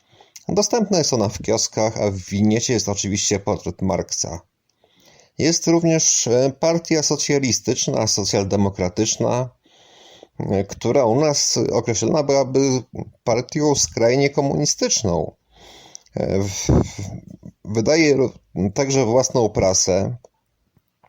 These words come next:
Ich gazetę można dostać w każdym sklepie, w każdym kiosku i ma naprawdę ogromny nakład. Jest bardzo opinia-, opiniotwórcza. Dostępna jest praktycznie w co trzecim, co czwartym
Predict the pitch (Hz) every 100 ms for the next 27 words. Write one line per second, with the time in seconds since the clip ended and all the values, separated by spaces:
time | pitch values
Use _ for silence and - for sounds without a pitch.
0 | _ _ - - 123 113 107 104 120 120
1 | 107 113 110 101 - 117 101 - 113 113
2 | 113 104 - 120 120 110 - - 107 104
3 | 107 110 101 - 107 101 98 98 107 110
4 | 113 107 98 104 107 107 101 87 - 90
5 | 101 - _ - - - - - 101 87
6 | 82 123 123 104 117 104 101 - - -
7 | 110 113 117 104 - 98 - - - -
8 | - _ _ - - - - 208 202 196
9 | - 151 143 - 127 117 123 113 120 -
10 | 127 110 82 62 104 104 - - - -
11 | 110 - 143 - 131 120 117 - 127 -
12 | 127 120